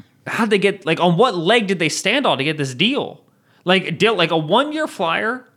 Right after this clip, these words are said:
on Dillard, like, even, like, oh, make it a two-year deal, but, like, you can get out of it after the first year, whatever, like, structure however you want.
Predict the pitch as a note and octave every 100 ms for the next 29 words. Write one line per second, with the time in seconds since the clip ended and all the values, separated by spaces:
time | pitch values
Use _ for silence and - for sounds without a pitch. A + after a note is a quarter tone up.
0 | - D#3+ D#3+ C#3+ F#3 G#3 E3+ E3 A3 G#3+
1 | - E3+ F3 F3+ D#3+ - F3+ D3+ D3+ C3
2 | C#3+ C3+ D3 C3+ B2 C3+ B2+ C#3+ C3+ B2+
3 | B2+ B2+ B2 A#2+ A#2 B2+ A#2 B2+ A2+ A#2+
4 | A#2 A2+ A2+ A2 A2 A2+ E3 D#3+ B2+ A#2
5 | A2+ D3+ C3+